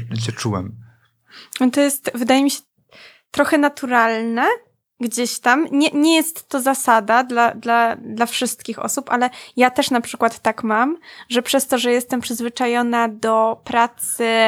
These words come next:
Speaker 2: mm, za kamerą, a nie
Speaker 1: Mhm.
Speaker 2: przed, za obiektywem, nie przed obiektywem, mimo tego, że, no, lubię uwagę <laughs> ogólnie, to ja nie,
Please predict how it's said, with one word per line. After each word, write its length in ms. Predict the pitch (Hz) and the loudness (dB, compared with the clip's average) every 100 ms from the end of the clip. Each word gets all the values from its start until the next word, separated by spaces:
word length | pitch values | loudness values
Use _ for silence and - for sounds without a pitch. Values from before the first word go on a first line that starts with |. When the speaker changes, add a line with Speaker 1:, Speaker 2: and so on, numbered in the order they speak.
| 220 208 - | 2 -2 -8
Speaker 2:
mm, 560 | 202 202 202 202 202 202 _ _ - | -8 -6 -6 -6 -6 -8 _ _ -8
za 240 | 220 262 | 0 0
kamerą, 640 | 285 226 202 196 285 285 339 _ - | 2 0 0 0 0 0 -4 _ -4
a 80 | |
nie 140 | 233 135 | 0 0
Speaker 1:
Mhm. 60 | |
Speaker 2:
przed, 380 | 135 214 208 - _ _ _ | 0 0 -2 -6 _ _ _
za 200 | 311 240 | 0 0
obiektywem, 520 | 214 196 - 220 208 | 0 -6 -10 -12 -6
nie 100 | 233 | -6
przed 240 | 220 226 - | -6 -8 -8
obiektywem, 640 | 208 233 - 233 208 285 - - - - | -12 -12 -12 -6 -6 -6 -10 -20 -20 -8
mimo 220 | 247 254 | -2 -2
tego, 280 | 262 247 240 | -2 -2 -4
że, 540 | 247 247 226 233 226 - | -2 0 2 2 0 -6
no, 140 | 240 | -6
lubię 500 | 294 262 233 233 202 - _ | -6 0 0 0 -4 -10 _
uwagę 320 | 233 240 - - 285 | -2 0 0 2 2
<laughs> 80 | 294 | 2
ogólnie, 500 | 277 262 240 240 285 - - - - - - | 2 0 0 -2 -4 -6 -4 -4 -4 -6 -2
to 260 | 285 233 233 | 2 4 4
ja 140 | 240 233 | 4 2
nie, 160 | 254 | 2